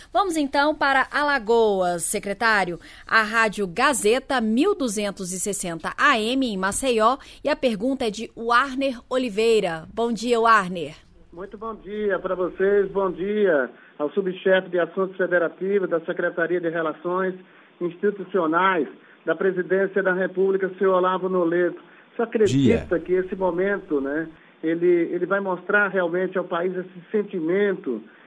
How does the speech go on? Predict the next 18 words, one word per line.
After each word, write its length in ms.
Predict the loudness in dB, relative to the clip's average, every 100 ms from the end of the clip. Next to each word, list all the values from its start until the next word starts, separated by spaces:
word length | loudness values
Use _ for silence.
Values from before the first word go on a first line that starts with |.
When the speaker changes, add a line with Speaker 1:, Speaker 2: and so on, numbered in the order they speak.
| _
Speaker 2:
que 80 | 0
existe 380 | 0 0 -6 -4
no 120 | -4
povo 340 | 2 2 4
brasileiro, 880 | 0 -2 -4 -2 0 2 2 2 -2 -8 -20 -10
né, 220 | -2 0 0
traz 300 | 2 0 0
de 100 | -4
volta, 680 | 0 2 2 2 2 0 -2 -16 -4
né, 120 | -2
essa 200 | 0 -2
paixão 480 | 0 -2 -2 -2 0
pelo 180 | 0 0
esporte 640 | -2 -4 -2 0 -2 -2
e 180 | -2 -4
que 140 | -10 -4
será 300 | 0 2 2
realmente 680 | 2 0 0 -2 -2 -4